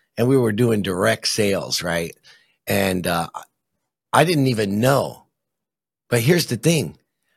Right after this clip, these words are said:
I didn't know that the company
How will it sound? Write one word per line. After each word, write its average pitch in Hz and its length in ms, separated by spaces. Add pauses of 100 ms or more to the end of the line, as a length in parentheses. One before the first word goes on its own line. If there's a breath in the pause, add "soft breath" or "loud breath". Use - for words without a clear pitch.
(200)
I 170 160
didn't 143 340
know 135 640 (720)
that 139 200
the 143 100
company 127 800